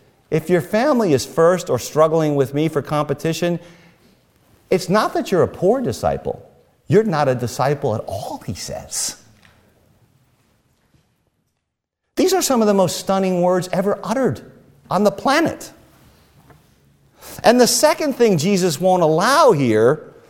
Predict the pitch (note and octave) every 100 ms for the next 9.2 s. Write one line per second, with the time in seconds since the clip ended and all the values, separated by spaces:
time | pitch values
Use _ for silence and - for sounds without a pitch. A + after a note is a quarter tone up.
0 | _ - - - - _ _ _ G#3 G#3
1 | - F#3 - - - B3 C4+ F3 F#2+ A#2
2 | E3+ - - _ D3 D3 B2 C3 - -
3 | C3+ A2 D3 D3 A2+ G2 F2+ G2+ - F#2
4 | E2+ F2 F#2 G2+ G2+ G2+ F2+ G#2+ F2+ F2
5 | - G2 D2+ - - _ - - - -
6 | - _ _ _ D#3 F#3 C#3+ D3 - A#3+
7 | B3+ F#3+ - - _ _ _ D3 D#3 D3+
8 | E3 D3+ C#3+ D3+ C#3 C3+ - B2+ A#2 A2+
9 | A#2